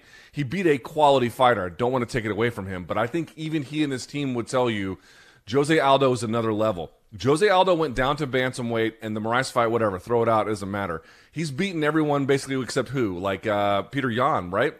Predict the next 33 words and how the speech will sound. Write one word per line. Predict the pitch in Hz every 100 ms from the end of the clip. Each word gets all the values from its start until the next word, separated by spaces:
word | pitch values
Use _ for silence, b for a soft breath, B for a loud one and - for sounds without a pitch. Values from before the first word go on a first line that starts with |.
| _ - - - - - -
And | 120
he | 147
gave | 175 160
Yan | 127 135 151 151
some | 120
trouble. | 110 110 78 73 b b b
Okay, | 202 202 151 135
you | 123 131
can't | 170 208 185
beat | 143 170 127
Yan. | 127 113 80 69 _
Fine. | 151 127 87 73 - b b -
But, | 131
dude, | 196 139 85 _
he | 165 208
is | 214 123
beating | 95 151 147 123 101 85
very | 85 87 139 139 139 123
good | 104 113 107
bantamweights | 90 104 104 107 92 85 -
down | 90 87
there. | 82
He | 80 180 190
is | 151 117
as | 107 90
battle-tested | 76 110 120 127 131 131 123 123 104
and | 87
tried | - 110 117 113
and | 113
true | - 110 107
as | 95 90
they | 95
come. | - 104 85